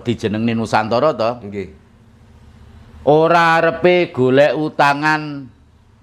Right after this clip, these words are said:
Speaker 1: luar negeri, ora gawe arepe gawe duwe A B B D, A B B N. Ya tahu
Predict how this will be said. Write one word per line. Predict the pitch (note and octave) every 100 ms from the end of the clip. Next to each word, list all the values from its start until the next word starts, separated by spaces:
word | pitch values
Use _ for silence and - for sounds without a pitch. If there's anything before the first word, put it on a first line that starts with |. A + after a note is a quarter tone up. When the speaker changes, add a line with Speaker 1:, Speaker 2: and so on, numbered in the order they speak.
| -
Speaker 1:
luar | C#3+ C#3 C#3 C#3 B2+
negeri, | C3 - C#3 C#3 B2 G2 D#2+ _ _ -
ora | D3 D3+ D#3
gawe | D3 C3 B2 B2+ C3+ D#3+
arepe | D3 D3 C#3+ B2+ D3 D3
gawe | C3+ B2 C3 C3
duwe | B2 A#2+ C#3+ -
A | C#3+ C3
B | - C#3 C3+
B | - B2 A#2+
D, | D3 D3+
A | B2+ -
B |
B | A#2 A#2+ A2+
N. | C#3 B2 G2 C#2 _ - - - - - - - - - - - -
Ya | C#3
tahu | D3+ D#3 E3+ E3 C3+